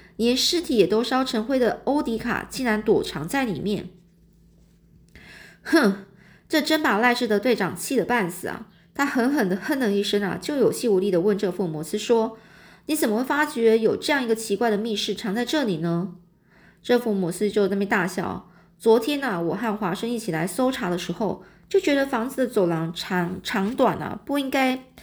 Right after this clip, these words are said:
不应该是这样子不一样，但是这楼上的走廊竟然比楼下的走廊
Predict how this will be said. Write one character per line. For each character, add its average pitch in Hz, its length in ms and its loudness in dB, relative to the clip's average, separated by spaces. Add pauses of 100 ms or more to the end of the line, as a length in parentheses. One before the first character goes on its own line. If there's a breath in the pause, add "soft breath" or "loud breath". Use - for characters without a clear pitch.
(400 loud breath)
不 311 120 2
应 285 140 0
该 269 340 2
是 247 460 2
这 - 120 -2
样 202 140 2
子 185 140 -4
不 220 200 2
一 165 120 2
样， 185 360 0
但 302 160 2
是 302 140 0
这 302 160 0
楼 226 180 4
上 294 160 0
的 247 120 -2
走 180 240 2
廊 160 240 -2
竟 330 180 -4
然 277 180 0
比 226 140 2
楼 175 220 2
下 320 180 2
的 262 100 2
走 190 200 2
廊 165 260 0